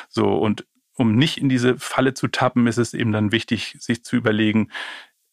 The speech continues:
was war das denn gerade genau für, für eine Situation? Man kann sich auch überlegen, okay, wie würde das denn meine beste Freundin oder meine Kollegin oder meine Nachbarin, wie würden die das einschätzen? Was würden die zu der Situation sagen?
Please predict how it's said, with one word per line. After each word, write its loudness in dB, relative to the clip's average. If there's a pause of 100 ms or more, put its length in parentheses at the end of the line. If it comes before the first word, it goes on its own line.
(400)
was -2
war 2
das 0
denn -2
gerade 0
genau 0
für, -2
für -4
eine 2
Situation? 0
Man 2
kann 2
sich 2
auch -4
überlegen, 4
okay, 4 (640)
wie 0
würde 4
das 0
denn 2
meine 4
beste -2
Freundin 2
oder 2
meine -2
Kollegin 2
oder 0
meine 2
Nachbarin, 2
wie 0
würden 4
die 0
das 4
einschätzen? 2
Was -2
würden 4
die 0
zu -4
der 4
Situation 0
sagen? 0